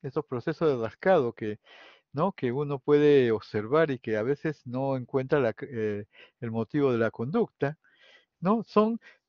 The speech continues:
conductas de tipo, ¿no?, eh, compulsiva que uno tiene que observar y diferenciar de los trastornos obsesivos compulsivos,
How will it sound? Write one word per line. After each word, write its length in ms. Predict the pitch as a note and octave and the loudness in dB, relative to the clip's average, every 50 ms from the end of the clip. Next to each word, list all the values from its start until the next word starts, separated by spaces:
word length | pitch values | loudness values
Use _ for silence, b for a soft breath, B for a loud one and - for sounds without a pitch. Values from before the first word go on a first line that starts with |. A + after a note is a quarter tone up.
| _ - | _ -6
conductas 580 | - C3 B2 B2+ D3+ D3+ F3+ - A3 F#3 D#3 | -4 -2 -2 0 -2 0 4 4 4 4 4
de 100 | C#3 A#2+ | 2 0
tipo, 480 | - - D3 D3+ - - A3+ G#3+ E3 B2+ | 0 0 -2 0 2 4 4 4 2 0
¿no?, 280 | A#2 B2 E3 F#3+ G3 - | -2 -2 -2 -2 -2 -2
eh, 560 | B2 A#2 A2 A2 A2 G#2+ G#2 G#2 G#2 G#2 G#2 _ | 0 0 2 2 2 0 0 -2 -4 -6 -8 _
compulsiva 880 | - - F3+ F#3 - D#3+ C3+ - - - G3 E3+ C3 G#2 G#2 A2 A#2 - _ _ _ _ | 0 0 0 2 2 0 -2 -2 0 0 2 2 2 2 0 -4 -4 -8 _ _ _ _
que 240 | - - A#2 A2 A2 | -4 -2 -2 0 0
uno 280 | C3 D3 C#3 D3 D3 | -2 -2 -2 -4 -4
tiene 280 | - - C3+ B2+ D3 E3 | -2 -2 -2 -2 -2 -4
que 200 | - - C#3+ B2 | 0 0 0 0
observar 600 | B2+ - - - A2+ A2+ A2+ A#2+ B2+ B2+ E3 G3+ _ _ _ _ _ _ - | 0 -2 -2 -2 -2 0 2 0 2 0 0 -4 _ _ _ _ _ _ -10
y 100 | C3 A#2 | -10 -6
diferenciar 720 | G#2 A2+ B2+ - - C3+ A2+ A2+ A2 - - D3 C#3 D3 D3 | -4 -4 -4 0 2 2 2 2 -2 0 2 4 4 4 4
de 120 | - C3 | 2 -2
los 160 | A2 A#2 B2 | -2 -2 -2
trastornos 380 | - - A#2 - - B2+ C3 C3+ | 0 0 0 0 -2 -4 -4 -4
obsesivos 360 | B2 - G#2+ - - B2+ C3 | -4 -6 -8 -10 -6 -6 -6
compulsivos, 800 | - - F3+ - - G3 F3 - - C3+ C#3 C3 C3 C#3+ C#3+ _ | -6 -6 -10 -8 -8 -10 -8 -4 -2 -2 0 2 0 0 0 _